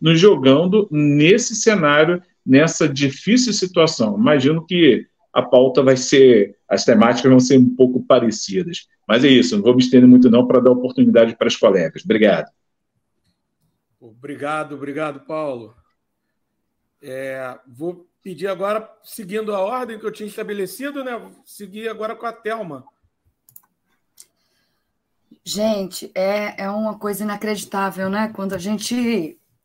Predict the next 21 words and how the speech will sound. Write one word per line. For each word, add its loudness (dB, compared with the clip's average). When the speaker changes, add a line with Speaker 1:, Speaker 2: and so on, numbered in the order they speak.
Speaker 3:
começa -6
a -10
conversar -8
sobre -8
educação, -6
não -4
tem -4
limite 0
pro -10
buraco -2
ir -8
mais -6
fundo, -8
assim. -8
<laughs> -20
Parece -2
que -4
tá -4
ruim, -2
mas -6
não -10